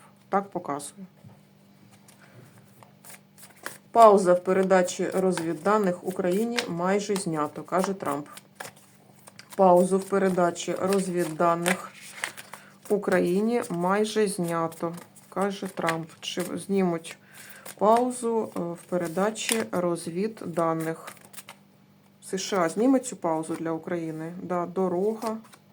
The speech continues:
до перемоги. Е,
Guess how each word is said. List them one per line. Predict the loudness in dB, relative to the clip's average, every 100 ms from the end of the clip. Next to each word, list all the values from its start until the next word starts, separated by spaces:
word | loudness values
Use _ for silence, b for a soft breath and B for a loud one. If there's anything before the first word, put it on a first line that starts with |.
| B B B B
до | -4 -2
перемоги. | -2 -4 -2 -2 -4 -6 -8 -10 -12 _ _ B B B B B B B B B
Е, | -12